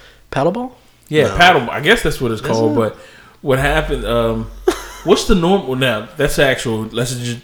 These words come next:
Speaker 2: legitimate question. What's the normal time?
Speaker 1: What
Speaker 2: I
Speaker 1: would you
Speaker 2: say
Speaker 1: classify that as? I would say, like, three months.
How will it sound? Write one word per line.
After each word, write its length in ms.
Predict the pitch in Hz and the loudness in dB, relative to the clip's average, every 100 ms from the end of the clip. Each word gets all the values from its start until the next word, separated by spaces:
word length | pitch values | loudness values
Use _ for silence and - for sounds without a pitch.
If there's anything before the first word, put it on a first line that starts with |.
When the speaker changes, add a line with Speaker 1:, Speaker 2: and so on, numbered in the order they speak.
| - | -8
Speaker 2:
legitimate 480 | 107 110 120 110 101 | -8 -4 -4 -6 -6
question. 480 | 123 101 - 92 - - - - | -6 -8 -10 -10 -8 -8 -10 -10
What's 180 | - 135 | -8 -8
the 160 | 117 107 95 | -8 -12 -12
normal 380 | 104 123 143 151 | -8 -4 -2 -4
time? 260 | 143 143 165 | -4 0 4
Speaker 1:
What 60 | |
Speaker 2:
I 80 | 220 | 4
Speaker 1:
would 100 | 135 | 4
you 80 | 165 | 2
Speaker 2:
say 100 | 160 | 0
Speaker 1:
classify 500 | 123 98 - 110 117 | 0 0 -2 -8 -10
that 120 | 85 90 | -8 -8
as? 100 | 113 | -8
I 80 | |
would 120 | 156 147 | -8 -8
say, 120 | - | -8
like, 200 | 82 - | -8 -12
three 180 | - 92 | -16 -16
months. 320 | - - - | -16 -14 -14